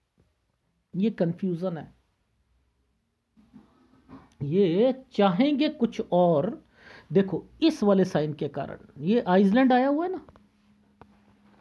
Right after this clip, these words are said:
ये आइसलैंड आया हुआ है, ये घर बना हुआ है ना, घर बना हुआ है ना, घर बना हुआ है, यानी घर वाले अपोज करेंगे कि नहीं बेटा ये, ये मत करो, वो मत करो, but लेकिन ये करेंगे अपने मन की,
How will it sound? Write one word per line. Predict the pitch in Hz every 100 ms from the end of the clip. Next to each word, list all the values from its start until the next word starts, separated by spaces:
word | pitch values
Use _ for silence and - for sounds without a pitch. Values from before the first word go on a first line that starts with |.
| _ _ _ -
ये | 196
आइसलैंड | 226 247 233 277 269
आया | 262
हुआ | 269 294
है, |
ये | 269
घर | 202 120 131 269 302
बना | 320 320
हुआ | 320 311
है | 294
ना, | 294
घर | 156 196 269
बना | 269 285
हुआ | 277 277
है | 285
ना, | _ _ - _ _ _ _ _ -
घर | 143 233
बना | 262 269
हुआ | 262 285
है, | _ _ _ _ _ _ _ _ - - - _ -
यानी | 165 277 220 175 233 339 -
घर | 123 214 277
वाले | 226 240 311
अपोज | 185 214 247 311 -
करेंगे | 190 175 175 240
कि | 262
नहीं | 202 214
बेटा | 196 262
ये, | 226 175 202 -
ये | 170 214
मत | 202 202 -
करो, | 226 240
वो | 165 208
मत | 214 208
करो, | 240 254
but | 190 185
लेकिन | 180 220 220
ये | 220
करेंगे | 208 175 202 240
अपने | 247 175 180
मन | 202 -
की, | - -